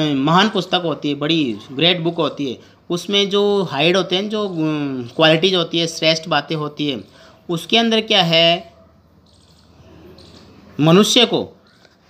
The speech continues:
उसके अंदर छुपे हुए मनुष्य, अम, जो छुपे हुए जो वैल्यूज होती है, जो सैकड़ों सालों से मनुष्य अगर पढ़ ले तो भी क्या है, उन किताबों के अंदर उनका फाइंड आउट नहीं कर सकता कि वास्तव में उस किताब में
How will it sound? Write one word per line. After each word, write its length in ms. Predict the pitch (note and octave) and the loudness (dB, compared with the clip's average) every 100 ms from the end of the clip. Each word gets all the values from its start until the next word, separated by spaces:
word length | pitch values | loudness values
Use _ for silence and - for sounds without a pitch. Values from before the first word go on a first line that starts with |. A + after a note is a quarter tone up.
| _ A#3 | _ -16
उसके 240 | D#3 - | -6 0
अंदर 140 | F#3 G3+ | 0 0
छुपे 300 | F#3+ D#3+ F3+ | -4 -4 0
हुए 180 | G3+ | 0
मनुष्य, 340 | G3+ D#3+ E3+ E3+ | 0 0 -2 -4
अम, 340 | D#3 D3 C#3+ | -6 -4 -2
जो 100 | C#3+ | -2
छुपे 300 | E3+ E3+ D#3+ | -2 -2 0
हुए 220 | F3+ F#3 F3 | 2 4 4
जो 200 | F#3 F3 | 4 4
वैल्यूज 440 | D3 C#3+ G3+ A3+ | 4 6 6 6
होती 300 | F#3+ D#3+ E3+ | 4 4 2
है, 320 | D#3+ A#2 - - _ - - _ | 2 0 -6 -18 _ -20 -20 _
जो 120 | C#3+ E3+ | -4 -2
सैकड़ों 440 | F3+ E3 G3 A3 | 2 2 2 0
सालों 320 | A3 F3 F3 | 4 2 2
से 140 | F3 F#3+ | 0 -2
मनुष्य 340 | D#3+ E3+ G3 | -2 -2 -2
अगर 160 | F#3 F#3+ | -4 -2
पढ़ 260 | - C#3+ | -2 0
ले 460 | E3+ F3+ B2+ - - _ | 4 4 2 -4 -20 _
तो 160 | F3 G3 | -4 -2
भी 160 | G#3 | -2
क्या 180 | A3 G3 | 0 0
है, 100 | F#3 | 2
उन 220 | F#3 F#3 | 0 -2
किताबों 500 | G3 F3+ E3 D#3 D#3 | -4 -4 -2 -2 -2
के 120 | E3 D#3+ | -4 -4
अंदर 400 | C#3+ C#3 C#3+ D3 | -2 -2 -4 -4
उनका 320 | E3 C#3 C3+ C#3+ | -8 -6 -2 -4
फाइंड 380 | C#3 C3 A#2+ | -4 -6 -4
आउट 240 | B2 C3 - | -4 -4 -6
नहीं 200 | A2+ C#3 | -6 -4
कर 140 | C#3 | -4
सकता 340 | B2+ B2+ - C3+ | -4 -8 -6 -6
कि 180 | D#3+ | -4
वास्तव 380 | C#3 A2 A#2 - | -2 -2 -4 -6
में 140 | C3+ C3+ | -6 -6
उस 140 | A#2+ | -8
किताब 360 | - - G2+ A2+ | -10 -6 -6 -2
में 280 | C#3+ G#3+ | 0 0